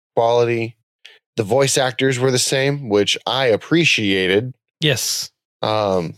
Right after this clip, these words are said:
Speaker 1: and yeah, it was, it was just a cohesive story. Everything worked.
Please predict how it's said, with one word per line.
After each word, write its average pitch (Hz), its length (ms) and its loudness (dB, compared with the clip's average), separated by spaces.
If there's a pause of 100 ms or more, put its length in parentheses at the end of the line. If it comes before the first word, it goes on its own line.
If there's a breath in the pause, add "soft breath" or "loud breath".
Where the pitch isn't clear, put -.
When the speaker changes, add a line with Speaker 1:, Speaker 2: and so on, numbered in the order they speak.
(260)
Speaker 1:
and 127 220 -2
yeah, 156 180 2
it 117 100 2
was, 117 220 -2
it - 100 0
was 113 340 -2
just - 280 -4 (280)
a 117 60 -8
cohesive 120 580 0
story. 104 460 2
Everything 113 600 -2
worked. - 540 -2